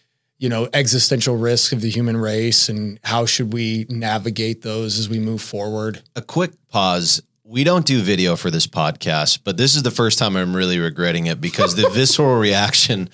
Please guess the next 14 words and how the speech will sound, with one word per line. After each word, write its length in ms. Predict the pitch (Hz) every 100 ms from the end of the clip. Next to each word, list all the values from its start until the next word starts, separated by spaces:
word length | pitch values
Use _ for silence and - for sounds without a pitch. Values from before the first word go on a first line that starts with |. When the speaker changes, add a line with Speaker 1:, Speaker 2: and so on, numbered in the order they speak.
| - _
Speaker 2:
from 140 | 110 95
Adam 320 | 101 98 95
Yetter 280 | 95 95 92
while 120 | 90
you 160 | 87
break 260 | 82 87 82
this 160 | 85 -
down 220 | 85 87
is 120 | 90
worth 360 | 131 151 113 - 107
having 300 | 107 98 92
on 160 | 82
camera. 400 | - 95 82 78
Speaker 1:
Yeah. 180 | 131